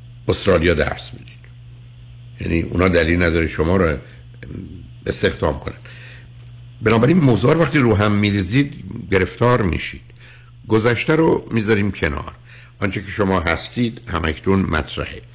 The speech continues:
بنابراین شما به نظر من اول باید یه پرسشی رو که هست مربوط به ازدواجتون رو مشخص کنید، با اون عامل تعیین کننده است. دوم، مسئله کشوری که می‌خواید برید رو،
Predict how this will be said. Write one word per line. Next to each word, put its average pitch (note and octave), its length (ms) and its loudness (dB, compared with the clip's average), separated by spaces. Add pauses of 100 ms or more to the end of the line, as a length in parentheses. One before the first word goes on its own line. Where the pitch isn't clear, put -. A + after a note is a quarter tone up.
(400)
بنابراین G2 360 2
شما G#2+ 220 4
به G2+ 100 4
نظر F2+ 340 2
من G2 300 0
اول F2+ 280 0
باید E2+ 200 0
یه F2+ 80 0
پرسشی - 720 -6 (460)
رو D2+ 180 -6
که D2+ 160 -2
هست D#2 260 -2
مربوط D#2+ 300 -2
به D#2+ 140 -2
ازدواجتون D#2+ 560 -2
رو G2+ 60 0
مشخص F#2+ 500 -6
کنید، - 260 -10 (300)
با A#2 100 2
اون C3 100 6
عامل G2+ 220 2
تعیین E2 280 -2
کننده - 200 -12
است. - 340 -20 (760)
دوم، G2 360 2 (880)
مسئله F#2+ 340 2
کشوری G2 460 0
که F2+ 140 -4
می‌خواید D#2+ 400 -2
برید E2+ 340 -2
رو، G2 220 -2